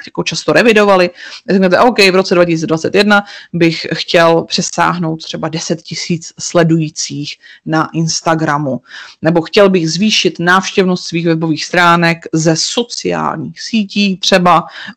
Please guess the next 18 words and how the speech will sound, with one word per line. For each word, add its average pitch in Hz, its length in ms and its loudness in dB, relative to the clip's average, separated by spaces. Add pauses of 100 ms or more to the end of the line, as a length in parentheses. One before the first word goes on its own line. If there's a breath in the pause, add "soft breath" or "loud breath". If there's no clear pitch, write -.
(140)
o 175 500 6
tolik 180 280 4
a 165 80 -2
tolik, 151 280 -2
nebo 320 200 2
obecně 175 440 0
chtěl 233 240 -2
bych 208 160 -4
zvýšit 180 400 -8
návštěvnost 160 800 -4
v - 40 -16
příštím 151 400 -4
roce 160 220 -4
našich, 160 280 -6 (100)
eh, 151 140 0
svých 170 240 -2
webových 160 380 -2
stránek, 165 440 0